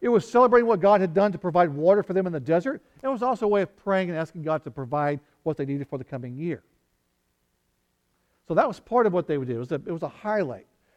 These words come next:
Second thing they would do is they had four about seventy, seventy-five foot tall, um, well, not really candles, but, you know, pillars, lamps, seventy-something feet tall.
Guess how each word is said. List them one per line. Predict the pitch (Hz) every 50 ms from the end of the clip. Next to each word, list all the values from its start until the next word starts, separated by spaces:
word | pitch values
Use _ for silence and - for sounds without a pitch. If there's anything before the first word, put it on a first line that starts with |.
| _ _ _
Second | - - 269 294 - 240 -
thing | - 190 185
they | 180 165 156
would | 151 143 123
do | 135 143 151 165 190
is | 160 135 127 131 135 127
they | - 170 220 247
had | 190 175 190 170 143 131 123 131 151 - _ _ _ _ _ _ _ _ _ _ _ _ _ _
four | _ 180 180 202 208 214 220 226 233 226 202 _ _ _ _ -
about | 151 170 - -
seventy, | - - - 202 208 226 220 226 233
seventy-five | 185 - - - 196 208 214 240 202 - - 202 190 196 202 190 - _ _
foot | - 180 190 - - _ _
tall, | - - _ 202 202 185 147 135 127 131 131 139 160 160 - _ _ _ _ _ _ _ _ _ _ _ _ _ _ _ _ _ _ _ _ _ -
um, | 143 139 131 123 117 117 113 101 _ _ _ _ _ _ _ _ _ _ _ _ _ _ _ _ _ _ _ _
well, | - 151
not | 165 175
really | 156 131 123
candles, | - _ - 170 156 143 120 117 117
but, | 117 135 -
you | - 147
know, | 127
pillars, | 107 - - - 196 185 147 113 - - - - _ _ _ _ _ _ _ _ _ _ _ _ _ _ _ _ _ _ _ _ _ _ _ _ _ _ _ _ _ _ _ -
lamps, | 147 170 165 143 110 - - - - _ _ _ _ _ _ _ _ _
seventy-something | _ _ - - 226 226 220 226 226 214 165 - 214 220 214 196
feet | - - 208 190 -
tall. | 156 170 156 117 - _